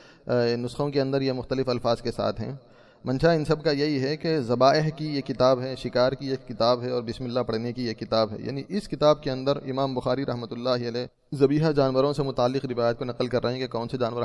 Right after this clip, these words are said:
حلال ہیں، کون سے جانور حرام ہیں، اور اسی طریقے پر کن جانوروں کا شکار کرنا جائز ہے، کن کا شکار ناجائز ہے۔ اور شکار کرنے میں ان کا بسم اللہ پڑھنا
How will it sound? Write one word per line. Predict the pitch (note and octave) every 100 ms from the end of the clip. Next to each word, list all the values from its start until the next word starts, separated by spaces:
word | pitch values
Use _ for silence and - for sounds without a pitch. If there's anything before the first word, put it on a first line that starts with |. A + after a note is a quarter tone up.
| G2
حلال | A2+ A#2+
ہیں، | B2+
کون | A#2+ A#2
سے | A#2+
جانور | A2+ A2+ -
حرام | A#2 G#2 G#2+
ہیں، | G2+ - _ _ _ _ _
اور | B2+
اسی | C3 E3
طریقے | D#3 D3 C#3
پر | C#3+
کن | D3
جانوروں | D3 C#3 C#3 C3+
کا |
شکار | C3+ C3+ B2+
کرنا | B2 B2 B2
جائز | A#2 A#2
ہے، | C3
کن | B2 B2
کا | A#2+
شکار | A#2+ A#2
ناجائز | A#2 A2 G#2 G#2 G2
ہے۔ | - - - - - - -
اور |
شکار | - B2+ D3+
کرنے | D#3 D3 D3+
میں | D#3
ان | D3
کا | C#3+
بسم | C3+ D3
اللہ | C#3 C#3
پڑھنا | C3+ C3